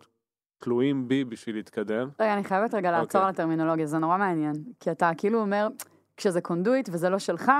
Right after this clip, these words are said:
Speaker 2: אז אתה אומר פריבילגיה, איזה פריבילגיה להיות שם, אבל על הכישלונות שלך אתה כן לוקח אחריות. ו-, וסתם באמת מעניין אותי מול, מול עצמך,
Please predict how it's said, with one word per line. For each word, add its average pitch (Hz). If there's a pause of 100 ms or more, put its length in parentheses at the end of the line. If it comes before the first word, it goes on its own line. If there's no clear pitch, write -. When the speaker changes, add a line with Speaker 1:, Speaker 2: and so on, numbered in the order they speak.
Speaker 2:
אז 240
אתה 208
אומר 196
פריבילגיה, 180
איזה 175
פריבילגיה 175
להיות 156
שם, 151
אבל 156
על 165
הכישלונות 214
שלך -
אתה 202
כן 202
לוקח 180
אחריות. 151 (360)
ו-, 170
וסתם 233
באמת 247
מעניין 254
אותי 233 (540)
מול, 202 (140)
מול 233
עצמך, 226